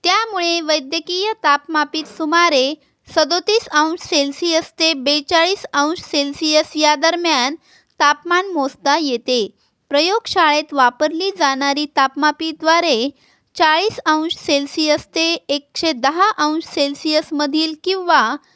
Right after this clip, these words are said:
त्याहून कमी किंवा अधिक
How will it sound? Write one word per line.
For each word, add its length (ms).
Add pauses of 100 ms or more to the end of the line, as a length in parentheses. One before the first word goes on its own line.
(360)
त्याहून 440 (100)
कमी 320 (120)
किंवा 320 (120)
अधिक 360